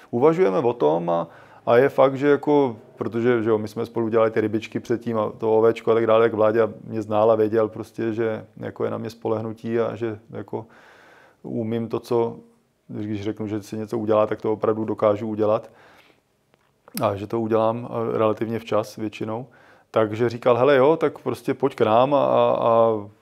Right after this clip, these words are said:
něco vymyslíme, no." Takže vlastně, když se potom to v tom two K tak nějak divně jako bastlilo a v podstatě se nic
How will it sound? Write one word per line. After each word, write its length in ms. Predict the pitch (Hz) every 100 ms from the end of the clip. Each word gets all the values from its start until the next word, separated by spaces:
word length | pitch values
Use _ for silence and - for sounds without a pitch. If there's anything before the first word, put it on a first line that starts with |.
| 117
něco 240 | 113 123
vymyslíme, 560 | 120 113 113 98 95 92
no." 180 | 95 98 _ _ _ _ - _ - _ _ _
Takže 360 | 123 110 120
vlastně, 340 | 120 117 - 123
když 180 | 120 113
se 140 | 120
potom 640 | 110 - 127 120 120 117 117 _ _ _ _
to 120 | 117
v 80 | 104
tom 260 | - 120 113
two 140 | 120
K 240 | 104 113
tak 180 | 113 113
nějak 240 | 117 113 104
divně 260 | 110 117
jako 380 | 120 113 113 117 107 -
bastlilo 960 | 110 107 107 - - 117 117 117 120 117
a 160 | 120 117
v 140 | -
podstatě 400 | 113 - 107 113
se 160 | - 117
nic 320 | 113 107